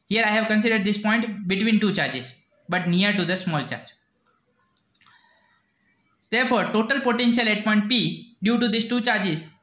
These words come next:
is nothing but V one plus V two, that is electric potential due to first charge plus electric potential due to second charge.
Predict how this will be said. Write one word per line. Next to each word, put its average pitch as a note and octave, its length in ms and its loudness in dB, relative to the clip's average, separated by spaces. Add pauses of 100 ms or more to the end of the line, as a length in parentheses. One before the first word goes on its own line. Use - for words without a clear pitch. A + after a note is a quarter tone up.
is G3 180 0
nothing G#3+ 300 2
but F3+ 160 2
V E3 200 -2
one G#3+ 180 4
plus G3+ 180 -2
V G3+ 180 -4
two, A#3 220 -6 (560)
that E3+ 100 -4
is F3 120 0
electric G#3 380 -2
potential G#3 340 0
due F#3+ 180 0
to F#3 120 -4
first G3+ 300 -2
charge A3+ 260 0
plus F#3+ 200 -2
electric F#3+ 380 -6
potential F#3+ 360 -2
due E3+ 140 -4
to E3+ 100 -6
second G3+ 300 -4
charge. G#3+ 160 -6